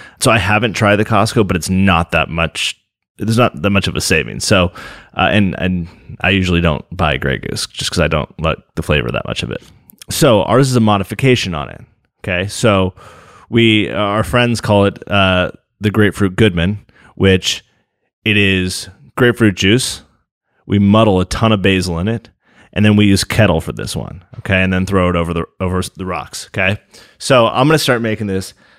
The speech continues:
Uh, it's gonna take me a minute to make it, so you're gonna have to entertain people with some kind of commentary while I make this for you.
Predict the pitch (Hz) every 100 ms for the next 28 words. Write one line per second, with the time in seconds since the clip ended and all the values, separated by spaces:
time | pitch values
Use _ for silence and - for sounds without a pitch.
0 | _ _ - 101 104 127 113 120 113 110
1 | 101 101 104 - - 95 101 131 120 104
2 | 98 92 92 87 98 110 92 87 - 90
3 | - 95 90 85 - 101 95 85 107 101
4 | 87 - 78 82 85 87 90 82 65 -
5 | 62 55